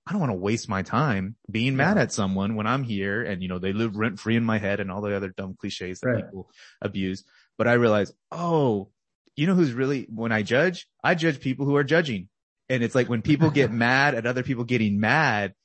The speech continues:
Speaker 2: Yeah.
Speaker 1: and I'm like, "Well, this is just hilarious." And
Speaker 2: Yeah,
Speaker 1: so,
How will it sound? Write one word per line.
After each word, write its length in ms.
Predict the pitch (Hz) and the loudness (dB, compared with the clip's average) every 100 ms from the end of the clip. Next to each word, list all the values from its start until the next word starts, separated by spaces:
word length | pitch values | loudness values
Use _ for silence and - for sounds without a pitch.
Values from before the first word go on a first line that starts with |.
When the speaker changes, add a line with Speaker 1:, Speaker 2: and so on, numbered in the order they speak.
| - | -2
Speaker 2:
Yeah. 160 | 113 | 0
Speaker 1:
and 80 | 104 | 0
I'm 140 | 135 135 | 0 0
like, 200 | 120 101 | -2 -2
"Well, 120 | 101 | 0
this 220 | 135 202 | 4 2
is 80 | 95 | 2
just 220 | 98 104 | -8 -8
hilarious." 720 | 101 92 139 143 107 92 95 - | -8 0 4 6 4 2 -2 -2
And 100 | 110 | 2
Speaker 2:
Yeah, 260 | 123 123 | 6 6
Speaker 1:
so, 80 | 107 | 4